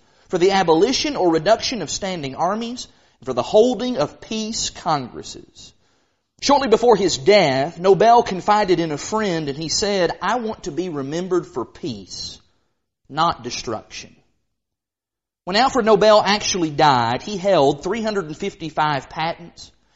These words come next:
He had built companies and laboratories in over twenty countries,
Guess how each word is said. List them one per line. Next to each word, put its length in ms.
He 140
had 100
built 220
companies 540
and 120
laboratories 720
in 80
over 220
twenty 400
countries, 600